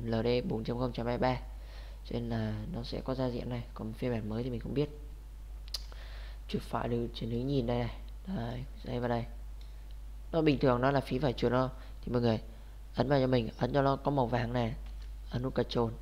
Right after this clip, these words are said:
Đó. Nó sẽ ra như này. Ok. Control thì mình để gần đây đi.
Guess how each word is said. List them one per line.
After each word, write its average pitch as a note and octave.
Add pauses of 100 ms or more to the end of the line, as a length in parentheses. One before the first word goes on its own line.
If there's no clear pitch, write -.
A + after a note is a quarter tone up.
(160)
Đó. A#2 (580)
Nó D3+
sẽ A#2+
ra B2
như A#2+
này. A#2 (720)
Ok. B2 (960)
Control -
thì -
mình A#2
để - (580)
gần A#2+
đây A2+
đi. A#2